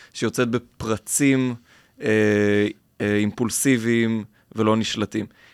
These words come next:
אלא ישו, אה, למשל, "תשנא את אביך ואת אמך ו-, ובוא אחריי".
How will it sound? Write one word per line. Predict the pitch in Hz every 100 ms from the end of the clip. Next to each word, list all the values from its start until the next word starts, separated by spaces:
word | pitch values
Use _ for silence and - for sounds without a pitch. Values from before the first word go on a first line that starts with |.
| -
אלא | 113 117
ישו, | 139 165 - 143 131 - - _ _ _ -
אה, | 104 101 101
למשל, | 104 104 143 120 -
"תשנא | 107 - 165 175 170
את | -
אביך | 120 120 120 123
ואת | 110 104 110
אמך | 110 110 101 107
ו-, | 95 98 - 92
ובוא | 98 95 110
אחריי". | - 107 104 107